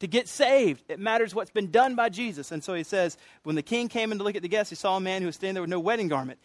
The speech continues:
He thinks that the good works save. And he said to him, "Friend, how'd you get in here without a wedding garment?" Now, this isn't gonna be in heaven. We know this. This is just a parable.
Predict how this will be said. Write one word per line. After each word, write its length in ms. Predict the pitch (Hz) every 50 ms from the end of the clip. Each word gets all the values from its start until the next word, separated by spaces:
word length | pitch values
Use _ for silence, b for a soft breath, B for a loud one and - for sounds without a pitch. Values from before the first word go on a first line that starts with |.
| b b b b
He 140 | - 180 185
thinks 260 | - 190 180 170 -
that 160 | - 185 180 170
the 80 | 175
good 160 | 160 220 214
works 240 | 196 220 233 - -
save. 340 | - - 156 131 120 123 - b b b b
And 80 | - 160
he 60 | 165
said 220 | - - 185 175 160
to 100 | 170 160
him, 140 | 160 147 b b b
"Friend, 460 | b _ - 151 170 202 254 285 320 b b b b
how'd 220 | - 202 240 202
you 60 | 220
get 140 | 208 294 277
in 80 | 277 214
here 120 | 214 214
without 200 | 214 220 220 233
a 40 | 240
wedding 200 | 262 294 294 247
garment?" 380 | 190 170 151 131 - _ _ _ _ _ _ _ _ _ _ _ _ _ _ _ _ -
Now, 200 | 208 208 196 - -
this 220 | - 185 202 - 233
isn't 160 | 202 214 190
gonna 140 | 196 208 185
be 100 | 202 214
in 100 | 220 202
heaven. 360 | 156 165 151 143 156 175 175 175
We 80 | 185
know 160 | 208 208 190 165
this. 220 | 147 156 151 -
This 160 | 190 180 -
is 100 | 190 165
just 220 | - 190 175 - _ _ -
a 60 | 147
parable. 560 | _ - - 226 220 170 139 117 117 117